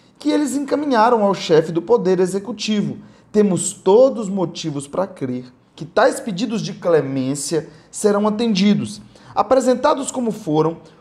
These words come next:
por aqueles que estudaram o caso e tiveram a oportunidade de conhecer detalhadamente todas as circunstâncias.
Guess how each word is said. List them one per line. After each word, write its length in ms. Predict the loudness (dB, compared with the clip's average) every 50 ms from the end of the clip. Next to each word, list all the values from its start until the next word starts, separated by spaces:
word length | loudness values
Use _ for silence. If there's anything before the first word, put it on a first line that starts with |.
| _
por 140 | 0 2 2
aqueles 340 | 2 2 0 -2 -2 -2 -4
que 80 | -6
estudaram 760 | -8 -8 -8 -6 -4 0 2 4 4 6 4 4 2 0 -2
o 60 | -4
caso 320 | -6 -4 -2 -2 -2 -2 -4
e 40 | -8
tiveram 520 | -10 -12 -12 -8 -2 -2 -2 -2 -2 -2
a 100 | 0 0
oportunidade 1600 | 4 4 4 4 4 2 -2 -2 -2 -2 -2 -2 -12 -12 -10 -8 -8 -6 -6 -6 -6 -2 2 2 4 4 4 2 0 -2 -8
de 140 | -8 -10 -8
conhecer 640 | -6 -4 -2 -2 0 -2 -2 -2 -2 -4 -4 -2 -2
detalhadamente 920 | -2 -2 -2 0 0 0 2 2 2 2 2 2 2 2 0 -2 -4 -6
todas 220 | -6 -6 -4 -4 -4
as 60 | -6
circunstâncias. 840 | -6 -10 -8 -8 -8 -4 2 2 4 4 4 0 -2 -10 -12 -14